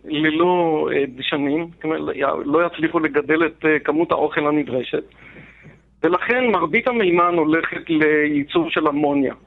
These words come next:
אה, אחר כך יש גם, אה, משהו כמו רבע ממנו הולך לצרכים של, אה, בתי זיקוק. זאת אומרת, הוא הולך לייצור של, אה, אה, מולקולות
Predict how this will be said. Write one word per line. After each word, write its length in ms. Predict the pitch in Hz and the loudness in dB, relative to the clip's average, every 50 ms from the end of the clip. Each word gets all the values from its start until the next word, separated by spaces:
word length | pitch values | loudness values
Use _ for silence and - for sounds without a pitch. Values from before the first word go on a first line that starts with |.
| _ _ - - - - - - - _ _ _ _ _ _ _ _ - - | _ _ -20 -20 -20 -20 -20 -20 -20 _ _ _ _ _ _ _ _ -4 0
אה, 680 | - 151 147 151 156 156 156 156 160 160 165 - 165 | 2 2 4 4 2 2 2 2 2 2 2 0 0
אחר 220 | - - 294 311 | 2 2 0 0
כך 140 | 311 - 277 - | 2 0 -2 0
יש 200 | 202 247 254 247 - | 0 0 0 2 0
גם, 260 | 254 247 240 233 226 | 0 2 4 4 4
אה, 540 | 226 220 214 208 208 202 202 196 190 185 180 | 4 4 2 2 2 2 2 2 2 2 0
משהו 280 | 180 185 185 - - 160 | 0 -2 -4 -4 -4 0
כמו 220 | 175 175 175 156 | 2 2 4 4
רבע 260 | 143 175 214 196 202 | 4 4 4 4 2
ממנו 420 | 180 170 156 147 147 139 139 147 139 | 2 2 2 2 2 2 2 0 0
הולך 540 | 139 143 143 143 151 156 165 - - - | 0 0 2 4 4 2 2 0 -4 -4
לצרכים 920 | 156 147 143 147 143 143 135 - - 156 139 123 - - 170 165 160 160 151 131 | -2 0 2 2 2 2 0 -2 -2 -4 -4 -2 0 0 2 2 4 2 0 0
של, 400 | - - 147 143 139 139 139 143 | 0 0 0 2 2 2 2 2
אה, 180 | 143 139 139 139 127 | 2 0 -2 -2 -2
בתי 320 | 147 147 - 165 160 156 139 | -2 -2 0 0 0 0 0
זיקוק. 460 | 147 160 160 - 156 139 120 - - - _ _ _ _ _ | -2 -4 -2 -2 -2 -4 -4 -4 -10 -20 _ _ _ _ _
זאת 100 | _ - | _ -4
אומרת, 320 | 143 156 156 156 156 147 151 | -2 0 2 2 2 0 2
הוא 120 | 160 156 | 2 2
הולך 520 | 156 156 170 190 190 180 170 - - - | 2 2 2 2 2 0 0 -2 -4 -4
לייצור 840 | 160 160 151 151 147 151 151 160 160 - - 202 214 214 202 190 180 | 0 0 2 2 0 0 -2 -4 -4 -2 0 2 4 4 4 4 2
של, 360 | - - 160 151 156 156 156 | 2 0 0 2 2 2 2
אה, 400 | 151 151 147 147 147 147 - 143 147 - - - - - - - - - - - - - - 156 | 2 2 2 0 0 0 0 -2 -4 -8 -12 -18 -18 -18 -16 -14 -12 -12 -12 -12 -8 -4 0 2
אה, 200 | 143 147 147 147 151 | 2 2 2 2 2
מולקולות 640 | 165 190 202 214 214 214 - 175 165 156 156 - | 2 2 2 2 2 2 2 2 2 2 0 0